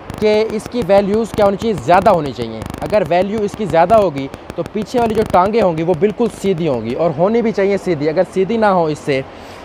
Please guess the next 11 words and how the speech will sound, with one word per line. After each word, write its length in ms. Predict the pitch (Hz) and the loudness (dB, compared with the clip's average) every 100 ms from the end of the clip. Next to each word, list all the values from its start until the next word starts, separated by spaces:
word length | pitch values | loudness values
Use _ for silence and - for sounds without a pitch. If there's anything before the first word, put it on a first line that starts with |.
| - - | -18 -6
अगर 180 | 156 185 | 0 2
टांगें 360 | 185 180 190 208 | 2 0 2 -2
सीधी 340 | - 202 226 | -2 -4 0
ना 100 | 226 | 2
हो, 240 | 180 160 170 - - - | 2 0 -4 -12 -18 -2
तो 120 | 196 | 0
lameness 520 | 185 185 220 226 220 | 2 2 2 2 2
के 140 | - 165 | 0 -2
issues 240 | - 139 | -2 -4
आते 240 | 120 113 117 | -4 -4 -6
हैं। 160 | 101 | -8